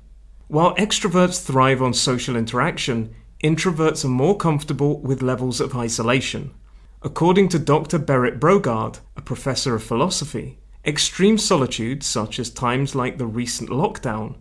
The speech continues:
does not affect introverts as much as extroverts. Lack of social contact,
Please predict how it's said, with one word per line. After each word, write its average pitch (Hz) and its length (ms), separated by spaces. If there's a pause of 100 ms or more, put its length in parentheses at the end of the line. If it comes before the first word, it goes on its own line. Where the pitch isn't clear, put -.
(180)
does 143 180
not 175 260
affect - 460
introverts 131 720
as 120 80
much 135 240
as 123 80
extroverts. - 880 (360)
Lack 165 360
of 185 120
social 143 420
contact, 120 760